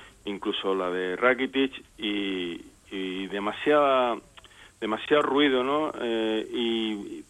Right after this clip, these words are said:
tiene razón María José en que, que, claro, suplir a Suárez es difícil, pero cuidado, eh, Suárez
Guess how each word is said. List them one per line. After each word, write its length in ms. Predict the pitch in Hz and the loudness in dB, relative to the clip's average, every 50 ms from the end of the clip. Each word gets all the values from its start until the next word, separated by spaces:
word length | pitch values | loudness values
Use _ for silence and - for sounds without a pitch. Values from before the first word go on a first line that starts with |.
| - _ _ | -20 _ _
tiene 180 | - 131 143 147 | 2 4 4 6
razón 400 | 147 139 - - 143 139 135 131 | 4 2 2 0 -2 -2 -2 -2
María 160 | 123 120 117 | -2 -4 -4
José 280 | - 101 - 123 135 | -6 -4 0 0 0
en 80 | 135 120 | 0 0
que, 380 | - - 104 98 95 - - - - | -2 -2 -2 -2 -2 -2 -4 -8 -12
que, 80 | 87 - | -14 -6
claro, 340 | - 110 123 131 117 - - - - - - 98 90 - - | -2 0 2 2 2 0 -2 -6 -14 -16 -14 -14 -12 -10 -10
suplir 360 | 98 90 - - 113 120 131 | -10 -10 -6 -4 -2 0 2
a 120 | 131 131 127 | 2 2 0
Suárez 320 | 123 - 127 131 139 139 | 2 2 2 2 2 2
es 100 | 131 117 | 0 -2
difícil, 460 | 107 95 - 135 127 - - 95 85 - | -4 -4 -4 -6 -6 -6 -6 -6 -6 -8
pero 180 | - 85 80 82 | -10 -12 -12 -8
cuidado, 380 | - 87 98 117 117 101 78 - - - - - - - - - - - - - - - - - _ | -4 -2 2 2 2 2 0 -4 -10 -20 -20 -20 -12 -10 -10 -10 -10 -14 -20 -20 -20 -20 -20 -20 _
eh, 340 | - 90 85 82 82 80 80 - - - | -10 -8 -6 -4 -4 -6 -6 -6 -6 -6
Suárez 680 | - 87 90 95 107 117 120 135 139 131 120 113 101 | -4 -2 0 0 2 4 4 4 4 4 4 2 0